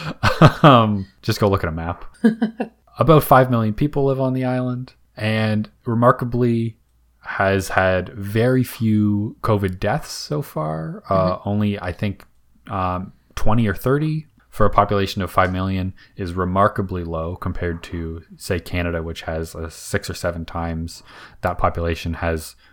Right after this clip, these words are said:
Speaker 1: thousands.
Speaker 2: Mm-hmm.
Speaker 1: Uh, so they're doing very well. People are super stoked about Jacinda Ardern in New Zealand, praising,
Speaker 2: Mm-hmm.
Speaker 1: saying that she saved their lives through her shutdowns and everything.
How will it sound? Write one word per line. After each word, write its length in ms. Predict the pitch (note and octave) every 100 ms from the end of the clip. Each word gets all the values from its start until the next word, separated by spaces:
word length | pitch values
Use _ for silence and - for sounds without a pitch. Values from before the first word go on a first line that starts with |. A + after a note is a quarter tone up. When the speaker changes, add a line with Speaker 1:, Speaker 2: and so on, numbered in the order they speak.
| _ _
Speaker 1:
thousands. 600 | - F2 E2 E2 G2+ - - _ -
Speaker 2:
Mm-hmm. 200 | D#3+ F#3+ - - -
Speaker 1:
Uh, 360 | E2+ E2 D#2+ - _ _ _ _ -
so 400 | - G#2 G2 F#2+
they're 120 | G#2
doing 260 | A#2 A2 G2
very 360 | G#2+ B2+ C3
well. 380 | G2 F2 F2 C3+
People 280 | - A2+ G2+
are 60 |
super 600 | F2+ - - D#3 C3 A2+ -
stoked 640 | - - - A2+ A2 - -
about 420 | G2 F#2 F2 F#2
Jacinda 380 | G2 F#2 F#2 F2+
Ardern 440 | F2+ F2+ F2 E2+ E2+ _ -
in 260 | G#2+ F#2+
New 100 | F2+
Zealand, 560 | E2+ E2 E2 F#2+ C3 - _ _ _ -
praising, 520 | - G#2+ G#2 F#2+ F#2
Speaker 2:
Mm-hmm. 40 | G2
Speaker 1:
saying 300 | - F2 F2
that 120 | E2
she 300 | - E2+ D#2+ - - -
saved 400 | - G2+ F2+ F2
their 160 | E2+ F2
lives 640 | C#3+ D3 C#3+ C#3 C3+ -
through 220 | - E2+
her 160 | - E2+
shutdowns 840 | - C3+ C3 B2+ B2+ B2 A#2+ A#2+
and 100 | A#2+
everything. 540 | A2+ A2 - A2 A2